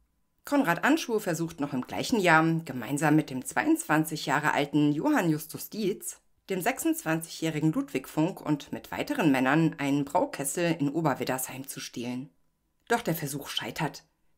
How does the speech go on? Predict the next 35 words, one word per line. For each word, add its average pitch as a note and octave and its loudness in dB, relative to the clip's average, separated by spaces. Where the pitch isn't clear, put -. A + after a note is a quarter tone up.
Die C#3 -10
Männer C#3 2
müssen D#3+ 4
eine C3+ 0
dicke - 0
Mauer C#3 4
durchbrechen, C#3 2
was C3+ -2
ihnen C3+ 0
nicht D#3+ 0
gelingt. C3+ 0
Darüber D#3+ 2
hinaus F3+ 2
wird E3+ -2
dann D#3 4
plötzlich A3 -4
ein C#3 2
Wachhund D3 0
auf A#2+ -4
sie - -6
aufmerksam. A#2+ -6
Sie G#3+ 0
müssen C#4+ 6
die E3+ 2
Sache D3+ 2
abbrechen C3 0
und B2+ -2
flüchten. A#2 -8
Im E3+ 0
Juni B3 4
achtzehnhundertneun D3 0
ist C#3+ -6
Konrad D3+ 0
Anschow G3 0
erfolgreicher, C3+ -2